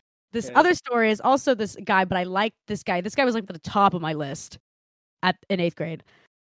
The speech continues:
Speaker 1: Um, I get to hook up with him, um, around college time. So the sexual tension's in the air, fucking chaotic. Um, we sneak into some bedroom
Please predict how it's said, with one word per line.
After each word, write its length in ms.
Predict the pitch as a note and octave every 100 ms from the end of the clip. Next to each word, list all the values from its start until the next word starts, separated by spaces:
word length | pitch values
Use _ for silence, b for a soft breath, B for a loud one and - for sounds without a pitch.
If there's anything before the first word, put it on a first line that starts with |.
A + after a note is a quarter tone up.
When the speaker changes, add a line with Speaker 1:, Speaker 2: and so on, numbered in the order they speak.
| _
Speaker 1:
Um, 320 | F3 E3+ E3 -
I 120 | G3
get 140 | G#3 A#3
to 80 | A3
hook 160 | G#3
up 120 | G3 F#3
with 120 | E3
him, 580 | - A#3+ G#3 E3 D#3 D#3+ _ _ _ _ -
um, 220 | D#3+ -
around 260 | F#3 F3 D#3+
college 320 | E3+ B2+ C#3+
time. 300 | - A2 - _ _ _ _ _ _ _ _ _ _ _ _ _ _ _
So 400 | - - C4 A#3+
the 100 | G#3
sexual 300 | A#3 E4+ F4
tension's 240 | D#4+ C4+ B3
in 80 | A#3
the 80 |
air, 320 | F3+ D#3+ D#3+ F3+ -
fucking 240 | C4 B3
chaotic. 560 | A3 G#3+ D#3+ D#3+ F3 - b b _ _ -
Um, 440 | A#3 A3 G3+ E3+ - _ _ _ _ -
we 340 | G#3 C#4+ F4+
sneak 340 | - C#4+ D4+
into 600 | D4+ C4+ - B3+ A#3+ A3+
some 400 | - - C4 C#4+
bedroom 760 | B3+ C4 A#3 F3+ D#3+ D3+ D#3+